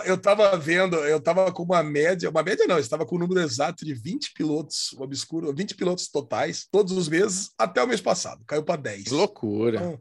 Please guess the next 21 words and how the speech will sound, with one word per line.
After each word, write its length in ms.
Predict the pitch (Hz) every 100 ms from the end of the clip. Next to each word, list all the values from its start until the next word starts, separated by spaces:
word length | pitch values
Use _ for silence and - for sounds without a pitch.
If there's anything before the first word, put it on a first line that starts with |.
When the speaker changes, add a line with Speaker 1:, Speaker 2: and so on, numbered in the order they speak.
| _
Speaker 2:
É. 40 | -
Speaker 1:
realmente, 460 | 151 147 151 -
realmente, 560 | 160 160 143 143 147 160
tô, 240 | 143 165 160
tô, 240 | 165 160
tô, 320 | - 160 165
o 40 | 160
trabalho 480 | 185 165 147 160 156
tá 160 | 160 160
matando 760 | 175 196 - 160 165 156 156 _ -
a 80 | 143
minha 140 | 151
diversão, 400 | 151 151 143 - _
vamos 180 | 113 131
dizer 140 | 127
assim. 240 | 131 - - _ -
Speaker 2:
Uhum. 100 | 117
Speaker 1:
Ah, 520 | 127 - 139 131 127 117
mas 200 | 120 -
se 300 | - - 202
quiser 460 | 170 165 165 156